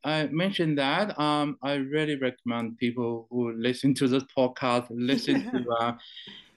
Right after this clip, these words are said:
Speaker 1: Sam and Jason's podcast, and
Speaker 2: Yeah.
Speaker 1: you learn heaps of information, uh, from there. And, um, you know, so you can just, um,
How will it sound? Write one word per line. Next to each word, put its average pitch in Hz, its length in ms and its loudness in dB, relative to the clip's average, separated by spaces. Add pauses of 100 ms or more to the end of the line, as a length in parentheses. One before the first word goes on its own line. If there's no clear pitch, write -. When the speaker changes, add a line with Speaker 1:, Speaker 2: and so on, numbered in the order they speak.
(160)
Speaker 1:
Sam 143 460 4
and 127 220 8
Jason's 131 680 2
podcast, 135 640 -2 (120)
and 127 320 2
Speaker 2:
Yeah. 143 180 4
Speaker 1:
you 151 180 4
learn 131 420 4
heaps 127 400 -6
of 123 100 -4
information, 113 1120 -2
uh, 113 220 -4 (120)
from 110 280 0
there. 104 520 2 (200)
And, 107 420 -4
um, 107 400 -2 (420)
you 120 140 2
know, 110 300 2
so 117 260 0
you 107 220 0
can 110 380 -2
just, 110 340 -8
um, 107 360 0